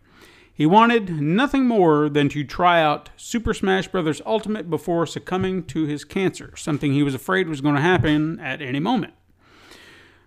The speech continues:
But fortunately, Nintendo caught wind of this request and brought the game directly to his home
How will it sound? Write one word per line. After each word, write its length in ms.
But 140
fortunately, 640
Nintendo 560
caught 240
wind 180
of 100
this 180
request 640
and 240
brought 300
the 80
game 340
directly 720
to 260
his 220
home 560